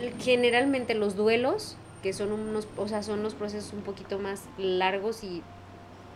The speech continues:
de trabajar, por así decirlo, o de sanar,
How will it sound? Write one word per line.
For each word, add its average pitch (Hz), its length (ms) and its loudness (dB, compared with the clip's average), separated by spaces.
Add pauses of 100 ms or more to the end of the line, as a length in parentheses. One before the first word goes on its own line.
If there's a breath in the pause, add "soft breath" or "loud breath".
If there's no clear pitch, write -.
(460)
de 180 100 0
trabajar, 185 560 2
por 233 140 -2
así 202 200 -4
decirlo, 208 360 -4 (1080)
o 214 100 4
de 208 160 4
sanar, 214 460 0